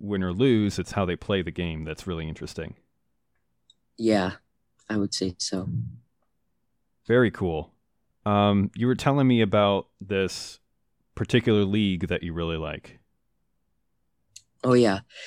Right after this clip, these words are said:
Speaker 2: The English Premier League. It's, uh, I'd say, and many other people say, it's the best soccer league in the world to watch, mostly because it's so, it's so unpredictable.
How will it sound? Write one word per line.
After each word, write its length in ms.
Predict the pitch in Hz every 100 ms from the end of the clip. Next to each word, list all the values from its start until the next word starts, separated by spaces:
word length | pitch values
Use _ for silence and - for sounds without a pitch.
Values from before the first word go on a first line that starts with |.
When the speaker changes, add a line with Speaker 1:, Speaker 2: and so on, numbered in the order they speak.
| - - _ _
Speaker 2:
The 80 | -
English 580 | 139 135 135 127 113 - -
Premier 340 | 123 123 117
League. 320 | 104 98 95 - - - -
It's, 300 | 110 - 110
uh, 300 | 107 98 87 - _ _ _ - - - _ _ -
I'd 200 | 120 120
say, 280 | 117 104
and 120 | 101 107
many 240 | 104 107
other 200 | 101 98
people 340 | - 107 -
say, 400 | 95 - 98 98 98
it's 340 | 95 - - - _ _ _ -
the 80 | 110
best 460 | 92 107 - - -
soccer 300 | 110 107 104
league 260 | 101 101
in 80 | 104
the 100 | 95
world 380 | 95 98 120 127
to 80 | 113
watch, 540 | 98 107 135 - - - - - _ _ _ _ _ -
mostly 400 | 120 123 - 123
because 380 | 117 113 123 110
it's 240 | 110 -
so, 460 | - - 117 110 104
it's 300 | 101 - - _ _ _ _ _ _ -
so 320 | - 123 117
unpredictable. 1000 | 117 113 113 107 107 - 113 113 123 151